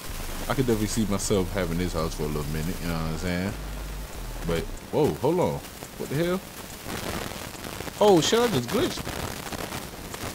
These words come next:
What the fuck? Hey, yo! All right. <laughs> Hey, I don't know what it is with the glitching walking down that little hallway right there, but you, you really don't even need to go that way anyway, so. Yeah, that, that was, that was, that was crazy. I ain't gonna lie, that was crazy.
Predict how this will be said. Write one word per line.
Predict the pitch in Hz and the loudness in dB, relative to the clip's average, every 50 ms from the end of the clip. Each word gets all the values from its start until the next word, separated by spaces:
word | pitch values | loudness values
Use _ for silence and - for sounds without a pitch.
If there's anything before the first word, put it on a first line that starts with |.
| - - - | -6 -2 -2
What | 381 - | 0 0
the | - 233 | 0 0
fuck? | - - 415 427 427 359 262 - - - - - - - - - - | 0 0 0 2 2 0 -2 -4 -10 -12 -14 -14 -14 -14 -14 2 6
Hey, | 330 330 427 359 226 | 10 12 12 12 12
yo! | 180 175 190 226 381 403 415 453 415 359 254 113 85 76 - - - | 10 6 6 8 8 8 10 10 10 10 8 8 6 2 -2 -2 0
All | 101 101 90 | 2 4 4
right. | 90 101 107 - | 6 4 4 2
<laughs> | - - - - - - - - - - - - - - - - - - | -2 -2 -4 -4 -4 -4 -2 2 2 2 2 0 -6 -8 -6 -6 -2 4
Hey, | - 131 139 123 | 8 10 10 10
I | 101 95 | 10 10
don't | 117 131 135 127 | 10 10 10 10
know | 117 113 | 10 8
what | 117 131 135 | 8 8 10
it | 135 | 8
is | 139 143 139 | 8 8 8
with | 131 131 | 6 4
the | 127 | 2
glitching | 117 120 143 147 147 - 139 135 131 127 - - | 2 4 4 4 4 2 2 2 2 0 0 0
walking | 95 107 135 143 139 135 131 | 2 4 4 4 4 4 4
down | 135 131 127 127 | 4 4 4 4
that | 139 147 139 - - - - | 4 4 2 0 -2 -4 0
little | 117 127 123 123 | 2 2 4 4
hallway | 139 156 151 143 131 117 | 4 4 6 6 6 6
right | 110 104 101 95 | 6 4 4 4
there, | 101 101 101 | 4 4 4
but | 98 101 | 4 4
you, | 98 92 - 98 95 85 - | 2 2 0 -2 -4 -2 -2
you | 101 107 | 4 6
really | 131 170 190 143 | 8 8 8 8
don't | 123 123 117 | 8 8 6
even | 113 101 98 | 6 6 6
need | 113 131 123 95 | 4 4 4 4
to | 104 | 4
go | 101 98 | 4 6
that | 92 95 92 | 6 4 4
way | 92 90 92 | 4 4 4
anyway, | 110 110 101 87 80 73 76 76 | 4 4 4 2 0 0 -2 -2
so. | - - 76 76 80 - - - - - - - - - - - - - - - - - - - - - - - - - - | -4 -4 -4 -4 -4 -6 -6 -6 -8 -8 -8 -8 -6 -6 -6 -6 -6 -8 -8 -8 -10 -10 -10 -8 -8 -6 -6 -6 -6 -4 -2
Yeah, | 90 95 87 80 | 2 2 4 4
that, | 95 113 107 92 | 4 4 4 4
that | 104 107 | 4 4
was, | 92 90 - | 2 2 -2
that | - - 101 | -2 0 0
was, | 123 104 - - - - - 69 | 0 0 0 -2 -4 -4 -2 0
that | 98 101 | 2 2
was | 98 - | 2 2
crazy. | - - 87 80 67 - | 0 0 0 0 0 -2
I | 82 | -2
ain't | 82 71 | -2 -2
gonna | 67 69 65 | -2 -4 -4
lie, | 69 | -2
that | 87 | -2
was | 85 80 | -4 -2
crazy. | - - 87 76 | -2 -2 -4 -4